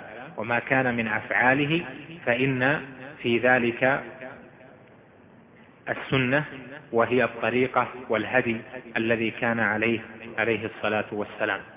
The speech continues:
وهذا فيه بيان واضح لمعنى القرآن، حيث قال جل وعلا:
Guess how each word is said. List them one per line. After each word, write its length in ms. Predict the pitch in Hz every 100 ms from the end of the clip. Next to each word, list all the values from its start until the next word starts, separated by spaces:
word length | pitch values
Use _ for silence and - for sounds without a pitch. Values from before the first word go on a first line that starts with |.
| - - -
وهذا 580 | 147 139 123 123 120 131 123 120 -
فيه 260 | 131 117
بيان 480 | 113 113 117 117 107
واضح 520 | 107 117 113 120 - - - 120 -
لمعنى 1400 | 110 117 127 - 117 117 127 - 113 120 104 117 110 113 113 113 113 113
القرآن، 680 | 117 107 110 101 117 131 147 165 - 135 147
حيث 280 | 127 117 110
قال 380 | - 117 113 107
جل 200 | 107 104
وعلا: 460 | 101 104 117 123